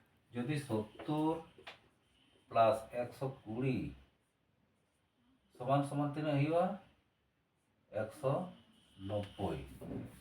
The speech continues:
ᱛᱟᱦᱞᱮ ᱱᱩᱭ ᱫᱚ ᱥᱚᱢᱯᱚᱨᱚᱠ ᱠᱳণ ᱫᱚᱭ ᱵᱟᱝ ᱠᱟᱱᱟ। ᱴᱷᱤᱠ ᱟᱪᱷᱮ,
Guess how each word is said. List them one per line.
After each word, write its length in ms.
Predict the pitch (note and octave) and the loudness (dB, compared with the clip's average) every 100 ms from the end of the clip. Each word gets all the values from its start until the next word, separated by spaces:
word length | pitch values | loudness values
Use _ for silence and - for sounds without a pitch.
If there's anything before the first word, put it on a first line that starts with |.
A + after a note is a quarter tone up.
| - - | -14 4
ᱛᱟᱦᱞᱮ 240 | B2+ C#3 D#3+ | 6 6 4
ᱱᱩᱭ 140 | C#3 C3 | 2 4
ᱫᱚ 60 | C#3 | 2
ᱥᱚᱢᱯᱚᱨᱚᱠ 340 | A#2+ G#2 G2+ G2 | 2 0 -2 -2
ᱠᱳণ 100 | - A2 | -2 -2
ᱫᱚᱭ 120 | D#3 - | 0 0
ᱵᱟᱝ 140 | - - | -4 -10
ᱠᱟᱱᱟ। 180 | - - - _ _ _ | -14 -18 -20 _ _ _
ᱴᱷᱤᱠ 160 | - G#3+ B2+ | -4 2 2
ᱟᱪᱷᱮ, 180 | - | 0